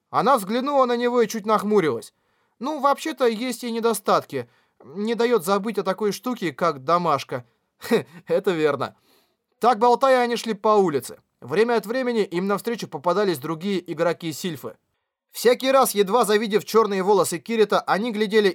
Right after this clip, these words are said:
изумленно, но, заметив рядом с ним Лифу, оставляли свои мысли при себе и проходили мимо. Лифа не была очень уж активным игроком, но она несколько раз выигрывала дуэльные турниры в Сильвиане –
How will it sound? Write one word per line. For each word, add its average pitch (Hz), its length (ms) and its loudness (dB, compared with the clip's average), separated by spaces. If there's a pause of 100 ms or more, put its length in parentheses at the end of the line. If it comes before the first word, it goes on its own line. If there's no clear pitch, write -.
изумленно, 208 680 0
но, 151 140 -4
заметив 240 440 -2
рядом 202 260 0
с - 100 -10
ним 151 180 -4
Лифу, 226 440 -4 (260)
оставляли 254 500 2
свои 196 260 -2
мысли 180 280 -4
при 156 160 -6
себе 170 260 -2
и 180 160 -4
проходили 185 500 -2
мимо. 143 340 -8 (500)
Лифа 269 320 -2
не 269 140 -2
была 254 260 4
очень 190 300 0
уж 160 120 -8
активным 165 460 -4
игроком, 175 600 0
но 139 180 -4
она 240 160 0
несколько 262 360 -4
раз 226 200 2
выигрывала 185 560 0
дуэльные 175 480 0
турниры 175 460 -4
в - 60 -8
Сильвиане – 196 680 -4